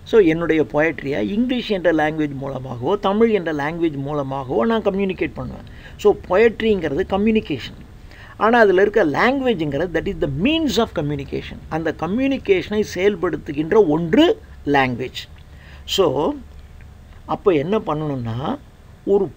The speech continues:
பொயட்ரியை ஒருத்தர் புரிஞ்சுக்கிறதுக்கு முன்னாடி ஒரு poetic லாங்குவேஜை புடிச்சுக்க-,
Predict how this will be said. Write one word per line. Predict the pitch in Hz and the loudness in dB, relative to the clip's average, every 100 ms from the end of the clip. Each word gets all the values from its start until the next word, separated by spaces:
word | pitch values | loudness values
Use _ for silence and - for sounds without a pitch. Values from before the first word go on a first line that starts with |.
| - | -2
பொயட்ரியை | 220 269 226 - 240 226 | 2 4 4 0 4 6
ஒருத்தர் | 185 170 165 127 - | 6 2 -4 -4 -4
புரிஞ்சுக்கிறதுக்கு | 180 220 214 196 165 151 127 | -2 -2 2 0 2 -4 -4
முன்னாடி | 147 170 156 131 139 143 | -4 -2 -2 0 0 4
ஒரு | 175 202 - - | 8 6 4 -2
poetic | 220 254 262 - 214 | 4 6 6 4 -2
லாங்குவேஜை | - 139 185 247 302 294 240 196 | 0 2 4 2 2 4 6 6
புடிச்சுக்க-, | - 147 - - | 4 -6 -6 -14